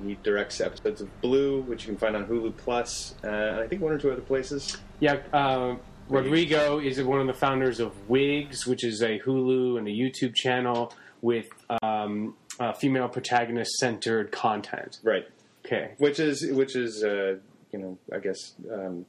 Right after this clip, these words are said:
Speaker 1: good for this
Speaker 2: It's
Speaker 1: script.
Speaker 2: thematic for this script.
Speaker 1: Yeah.
Speaker 2: Right. Okay.
Speaker 1: Appropriate for this script.
Speaker 2: Cuarón, you know, he jumps all over the place. Not necessarily the female protagonist guy, um, but, um, he is definitely the special effects guy.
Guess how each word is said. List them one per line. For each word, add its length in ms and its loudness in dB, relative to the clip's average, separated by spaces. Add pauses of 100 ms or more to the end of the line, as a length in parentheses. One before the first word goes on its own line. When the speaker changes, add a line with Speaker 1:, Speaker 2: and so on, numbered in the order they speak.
(100)
Speaker 1:
good 200 -2
for 80 -6
this 420 -6
Speaker 2:
It's 120 -2
Speaker 1:
script. 160 2
Speaker 2:
thematic 440 2
for 160 -2
this 240 2
script. 380 2
Speaker 1:
Yeah. 220 0
Speaker 2:
Right. 300 2
Okay. 100 0
Speaker 1:
Appropriate 680 2
for 80 0
this 200 -2
script. 200 0
Speaker 2:
Cuarón, 880 4 (100)
you 140 4
know, 220 4
he 200 -2
jumps 300 2
all 340 4
over 280 4
the 80 -4
place. 340 -2
Not 200 4
necessarily 520 2
the 120 -2
female 380 2
protagonist 840 -2
guy, 480 2 (500)
um, 580 2
but, 340 2 (380)
um, 540 2
he 380 -2 (120)
is 120 0
definitely 460 2
the 100 -6
special 500 -4
effects 480 0
guy. 320 -2